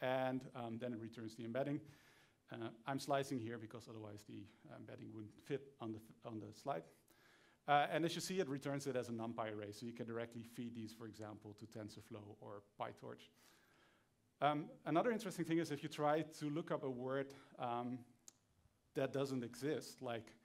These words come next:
Groningen, um, it works as well. So at least if you train the embeddings with,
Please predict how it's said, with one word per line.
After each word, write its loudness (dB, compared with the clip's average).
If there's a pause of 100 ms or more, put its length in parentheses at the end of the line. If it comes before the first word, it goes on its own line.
(460)
Groningen, 2 (400)
um, 4 (460)
it 0
works -2
as -6
well. 2
So 2 (420)
at -2
least 4
if -4
you 0
train -4
the -2
embeddings -2
with, -6